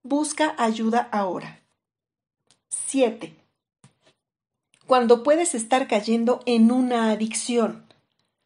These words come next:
Si sientes la necesidad por encima de lo común de recibir la recompensa que te trae un hábito, un comportamiento, una sustancia o un alimento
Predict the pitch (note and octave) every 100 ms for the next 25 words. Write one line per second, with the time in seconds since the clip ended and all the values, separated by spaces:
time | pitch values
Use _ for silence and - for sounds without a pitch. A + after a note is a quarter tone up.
0 | _ - - C#4+ - F4 F4+ - - C4+
1 | G#3+ G3+ G3 - A3 G#3+ A3 - B3+ B3+
2 | B3 B3 A3+ - D4+ E4+ F#4 F4 G#3 G3
3 | - G3 G3 G3 G3 _ _ - A#3 A#3
4 | A3 A3+ A#3 D4+ E4 D4 - G3+ G3+ A3+
5 | A#3 A3+ G3 - G3 - G3+ A3+ B3 A#3+
6 | A#3 G3+ F#3 A3 C4+ - F4 - _ _
7 | - C#4+ D4+ D4 A3 G3+ G#3+ G#3 A3 B3
8 | A#3 C4+ C4+ C#4+ D#4+ E4 D#4+ A3 - A#3+
9 | A#3 A#3+ A#3 - A3 C4+ D#4+ A3+ F#3+ F#3+
10 | F#3+ -